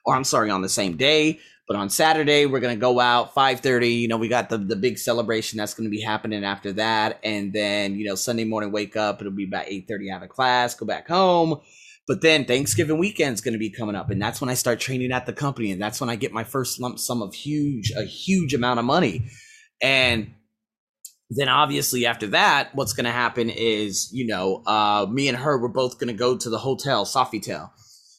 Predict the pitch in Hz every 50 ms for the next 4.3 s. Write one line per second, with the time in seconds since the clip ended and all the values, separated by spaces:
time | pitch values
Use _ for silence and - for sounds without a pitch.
0 | _ _ - 123 110 131 123 113 - - 139 131 127 - 143 131 113 101 101 113
1 | 104 123 117 113 - - 127 117 - - 123 117 101 78 104 101 104 107 113 95
2 | 123 135 127 123 123 120 117 - - 131 117 113 101 110 98 101 110 104 110 110
3 | 107 104 104 - 117 123 120 120 - - 127 110 110 110 95 107 110 107 - 127
4 | 113 98 85 82 80 -